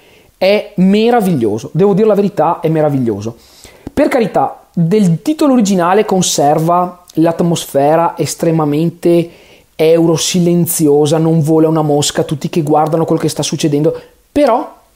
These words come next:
a differenza dello Splendor originale, in cui quando si giocava in quattro, tutti, anche se era un gio-, secondo me un best tre, tutti guardavano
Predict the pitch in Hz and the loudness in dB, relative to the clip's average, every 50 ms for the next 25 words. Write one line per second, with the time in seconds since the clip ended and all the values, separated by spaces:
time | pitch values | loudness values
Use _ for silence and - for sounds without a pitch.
0 | _ _ _ _ - - - - 147 135 135 143 156 - - - 165 160 156 165 | _ _ _ _ -20 -16 -10 -6 -4 -4 -2 -2 -2 -2 -2 0 2 2 2 2
1 | 196 226 - 226 196 180 170 - - - 143 147 165 175 165 156 156 151 147 151 | 0 0 0 0 2 2 0 0 -2 -2 0 0 2 2 2 0 0 0 -2 -2
2 | 135 120 113 107 110 117 127 135 - 160 151 165 160 170 160 - 165 143 147 139 | -2 -2 -4 -4 -2 -2 -4 -2 -2 -2 -2 0 -2 -2 -2 -2 -2 -2 -2 -2
3 | - 127 139 151 151 143 143 143 135 120 127 - - 135 127 - - _ _ _ | -2 -2 -2 0 -2 -2 0 -2 -2 -2 -2 -4 -4 -4 -4 -4 -6 _ _ _
4 | - - 233 254 240 247 - - - - 127 135 151 - 147 131 131 127 123 120 | -2 0 0 0 0 -2 -8 -8 -6 -6 -4 -4 -2 -2 -2 -2 0 -2 -2 -2
5 | 113 127 - - - - 131 123 127 123 117 113 117 117 - 151 135 - 123 113 | -4 -6 -8 -8 -6 -4 -4 -2 -2 -2 -2 -2 -2 -2 -4 -6 -4 -4 -4 -4
6 | - - - - - - - - - - - _ - _ - - 262 262 262 269 | -4 -10 -20 -20 -20 -20 -20 -20 -20 -20 -20 _ -20 _ -6 -2 0 0 0 0
7 | - 233 160 175 165 151 135 151 143 147 147 165 170 165 156 - - - | -4 -2 0 0 0 0 0 0 0 2 2 0 0 0 -2 -4 -6 -18